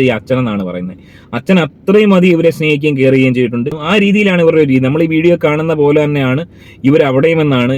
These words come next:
ഈ മനുഷ്യൻ പറയുന്നത്. ഒരുപക്ഷെ നമ്മൾ ഈ പലരും ചർച്ച ചെയ്തുകൊണ്ടിരുന്ന വിഷയം വീഡിയോ കാണുന്ന പോലെ അല്ല ഇവർ യഥാർത്ഥത്തിൽ എന്ന് നമ്മൾ പറഞ്ഞെങ്കിലും ഇദ്ദേഹം പറയുന്നത്, ഈ അയൽക്കാരൻ പറയുന്നത്, അദ്ദേഹം വീഡിയോ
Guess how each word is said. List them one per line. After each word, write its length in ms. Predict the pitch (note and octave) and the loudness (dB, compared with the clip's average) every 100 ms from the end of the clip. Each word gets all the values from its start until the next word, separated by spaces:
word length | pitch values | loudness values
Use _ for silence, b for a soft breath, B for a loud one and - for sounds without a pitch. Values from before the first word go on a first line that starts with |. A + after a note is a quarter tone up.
| A#2 | -4
ഈ 60 | C3+ B2+ | -2 -2
മനുഷ്യൻ 280 | C3 E3+ C3 | 0 0 0
പറയുന്നത്. 320 | G#2 G2 A#2 - B B B - | -2 -4 -6 -12 B B B 0
ഒരുപക്ഷെ 240 | E3 - | 2 2
നമ്മൾ 160 | D#3+ F3 | 0 0
ഈ 40 | F#3 | 0
പലരും 240 | E3+ F3 F3 | 2 0 0
ചർച്ച 160 | D3+ F3 | -2 -2
ചെയ്തുകൊണ്ടിരുന്ന 380 | F3+ F3 F3 F3+ | -2 -2 0 -2
വിഷയം 220 | D3 F3 F3+ B B B C3+ | -2 -6 -10 B B B 2
വീഡിയോ 220 | D#3 E3+ D#3 | 2 2 0
കാണുന്ന 280 | D#3 D#3+ D#3+ | -2 0 2
പോലെ 140 | D#3+ D3+ | 2 2
അല്ല 160 | C3+ D3+ - B2 | 0 -2 -4 -4
ഇവർ 120 | C3 C#3+ C#3 | 0 0 0
യഥാർത്ഥത്തിൽ 380 | A#2+ C3+ C#3+ D3 C3+ | -4 -2 -2 -2 -2
എന്ന് 100 | C#3 | -2
നമ്മൾ 140 | C3+ C3 | 0 0
പറഞ്ഞെങ്കിലും 360 | A#2+ B2 A#2+ F3+ B B B A#2+ | -2 -2 -4 -6 B B B -2
ഇദ്ദേഹം 220 | E3+ G3+ F3+ | 0 2 2
പറയുന്നത്, 260 | D3+ D3+ D3+ | 2 2 0
ഈ 20 | C#3 | 0
അയൽക്കാരൻ 320 | C#3+ F#3 F3+ | 0 2 2
പറയുന്നത്, 300 | C#3 B2 A2+ E3 D#3 | 2 0 -4 -4 0
അദ്ദേഹം 180 | E3 E3+ | 0 2
വീഡിയോ 180 | F#3 | 2